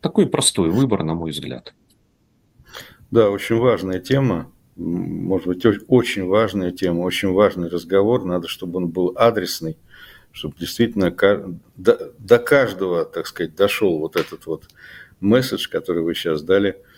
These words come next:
Speaker 2: Ну, по сути дела, сотням тысяч, э, российских должностных лиц среднего и ниж-, нижнего уровня. Это, э,
Speaker 1: Я бы
Speaker 2: очень
Speaker 1: даже
Speaker 2: важно.
Speaker 1: сказал,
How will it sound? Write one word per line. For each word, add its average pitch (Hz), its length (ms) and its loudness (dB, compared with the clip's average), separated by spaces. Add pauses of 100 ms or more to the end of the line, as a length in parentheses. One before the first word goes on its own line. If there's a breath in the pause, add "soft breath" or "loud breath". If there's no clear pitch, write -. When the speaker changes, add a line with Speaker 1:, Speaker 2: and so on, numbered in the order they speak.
(1040 soft breath)
Speaker 2:
Ну, 95 220 2
по 131 160 2
сути 127 300 -2
дела, 120 360 0
сотням 110 540 0
тысяч, - 560 -2
э, 82 300 0
российских 80 680 -2 (520 loud breath)
должностных 90 720 -2
лиц 107 220 2
среднего 90 760 0
и 85 140 -4
ниж-, 87 340 -4
нижнего 90 440 0
уровня. 71 520 -4 (460 soft breath)
Это, - 440 0 (140)
э, 90 100 0
Speaker 1:
Я 107 120 4
бы 117 100 2
Speaker 2:
очень 110 260 4
Speaker 1:
даже 82 80 2
Speaker 2:
важно. 107 140 4
Speaker 1:
сказал, 107 420 2